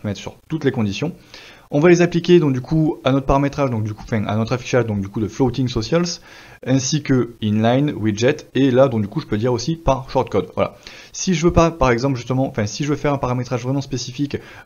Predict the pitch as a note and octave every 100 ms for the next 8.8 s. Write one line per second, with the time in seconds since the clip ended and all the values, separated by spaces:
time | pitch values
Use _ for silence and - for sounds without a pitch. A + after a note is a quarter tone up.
0 | - G#2+ C3 C3 C#3+ C#3 C3 - A#2+ B2
1 | B2+ - - - C3 A#2+ B2+ B2+ C#3 C3+
2 | B2+ - - G#2+ G#2 G2 - G#2 G2 F#2+
3 | - A#2 A#2+ - - A2+ C3 C3 C3 C#3+
4 | C#3 - - - - E3 D#3+ E3 D#3+ E3
5 | D#3+ D#3 C#3+ C3 D#3 - D3 D#3 D3+ D3
6 | C3+ D3 - - G#2 A2 G#2+ G#2+ B2 B2+
7 | G2 - A2 B2 A#2 B2 A2 G2 - G2
8 | - - _ - F#2+ F#2+ D#3